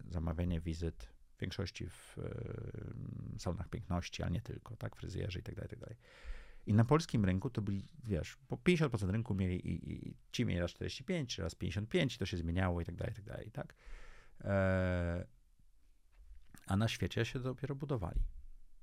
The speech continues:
A w dodatku miały, miały zupełnie inną strukturę produktową, bo jedna spółka miała świetny, e, marketplace, a druga miała świetny C R M.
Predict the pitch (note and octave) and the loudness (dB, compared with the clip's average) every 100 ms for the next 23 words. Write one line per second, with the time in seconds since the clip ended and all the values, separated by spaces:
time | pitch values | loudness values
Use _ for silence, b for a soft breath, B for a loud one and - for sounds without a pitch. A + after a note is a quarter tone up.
0 | - - - - - - - - - - | -18 -20 -20 -20 -20 -20 -20 -20 -6 2
1 | F#2+ G#2+ - A2 G#2+ A2 - G2 G2 G2+ | 6 8 6 2 4 4 2 2 2 2
2 | G#2 F#2 A2 A#2+ C3 - C#3 C#3 D3+ F3 | 0 0 2 0 -2 -4 -6 -4 -2 -4
3 | - A#2+ E2+ E2 F2 F#2 F2+ F2+ F2 F2+ | 0 0 0 0 0 0 2 0 0 -2
4 | F#2+ - - E2 - E2+ F2 F2+ F2 - | -6 -6 -2 -2 -2 -4 -2 -2 -4 -4
5 | - - F#2+ - E2 D#2+ - b b b | -6 -2 -2 -2 -4 -4 -6 b b b
6 | b b b - - F#2 E2 D#2+ D#2 D#2+ | b b b -20 -8 -2 0 0 0 0
7 | F2 E2+ E2+ E2+ E2 E2+ E2+ - - F#3+ | -2 -2 -2 -4 -2 0 0 -2 -2 -2
8 | C4+ - - - E2+ F#2+ A2+ B2 C3 C#3+ | -2 -6 -8 -6 -2 0 0 0 -2 -2
9 | - F#2+ - B2+ F3+ - G#3 E3+ - | -2 -4 -2 -2 -2 -4 -2 -2 -2